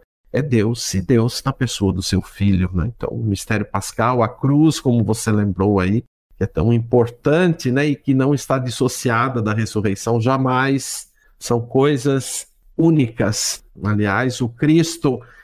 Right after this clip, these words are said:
crucificado é o Cristo ressuscitado, e o Cristo ressuscitado é o crucificado. O que que a gente vai lembrar lá no segundo domingo da Páscoa, né?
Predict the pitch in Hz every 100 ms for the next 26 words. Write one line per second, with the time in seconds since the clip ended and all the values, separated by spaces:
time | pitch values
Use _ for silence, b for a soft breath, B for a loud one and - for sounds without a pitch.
0 | B B 160 165 165 - 151 - 147 160
1 | 185 180 160 151 143 - 131 127 131 -
2 | - 117 104 107 113 131 151 151 156 165
3 | 160 151 - - 139 - 139 156 156 160
4 | 143 - - - 120 123 120 143 156 160
5 | 139 135 135 127 117 123 117 117 117 113
6 | 117 127 117 117 120 113 104 - 123 147
7 | - - 110 143